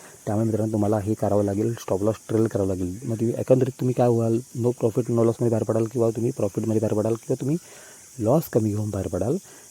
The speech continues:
यासाठी तुम्हाला हे सांगणं गरजेचं आहे की ओव्हर ट्रेडिंगमुळे काय होऊ शकतं. आणि आपण हे आता आमची पोझिशन पण आमच्या ऑर्डर आमच्या किती तीस, पंचवीस, पस्तीस ऑर्डर पडल्या, पण एकंदरीत आम्ही प्रॉफिटला आलो शेवटला, हे महत्त्वाचं आहे.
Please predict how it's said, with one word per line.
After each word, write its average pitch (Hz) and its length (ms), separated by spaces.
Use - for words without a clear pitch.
यासाठी 110 280
तुम्हाला 113 220
हे 120 180
सांगणं 101 340
गरजेचं 101 360
आहे 98 180
की 139 60
ओव्हर 127 200
ट्रेडिंगमुळे 123 560
काय 113 180
होऊ 107 120
शकतं. 95 320
आणि 101 120
आपण 113 380
हे 113 280
आता 110 200
आमची 107 300
पोझिशन 107 540
पण 110 140
आमच्या 107 240
ऑर्डर 107 320
आमच्या 107 260
किती 110 180
तीस, - 420
पंचवीस, - 400
पस्तीस - 320
ऑर्डर 107 200
पडल्या, 92 340
पण 123 100
एकंदरीत 127 300
आम्ही 127 220
प्रॉफिटला 120 500
आलो 113 200
शेवटला, 104 500
हे 147 80
महत्त्वाचं 104 400
आहे. - 160